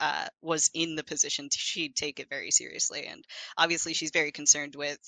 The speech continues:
fairness and with oppression and, you know, making sure that people get their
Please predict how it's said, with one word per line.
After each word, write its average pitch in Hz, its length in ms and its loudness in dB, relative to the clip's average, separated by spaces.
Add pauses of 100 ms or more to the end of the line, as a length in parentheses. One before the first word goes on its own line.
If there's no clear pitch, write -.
(100)
fairness 147 760 2
and 139 340 -2
with 147 160 -6
oppression 135 640 -2 (100)
and, 131 460 -4 (460)
you 160 120 -6
know, 92 140 -8 (200)
making 165 420 0
sure 151 200 0
that 143 160 -4
people 156 260 -10
get - 200 -6
their 135 160 -8